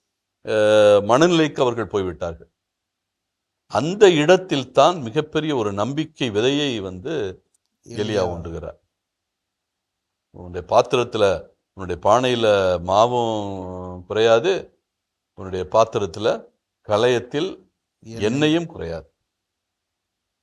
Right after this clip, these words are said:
Speaker 1: எந்த அளவுக்கு என்றால், அவர்களுடைய அந்த, ஆம்,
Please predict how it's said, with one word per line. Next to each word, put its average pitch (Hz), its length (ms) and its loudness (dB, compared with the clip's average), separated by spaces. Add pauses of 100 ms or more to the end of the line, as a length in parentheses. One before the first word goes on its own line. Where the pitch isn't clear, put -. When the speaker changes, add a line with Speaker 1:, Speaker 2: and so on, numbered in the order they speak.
(360)
Speaker 1:
எந்த 98 240 -4
அளவுக்கு 131 360 0
என்றால், 160 280 4
அவர்களுடைய 101 540 -2
அந்த, 90 480 -8 (440)
ஆம், 87 1080 -6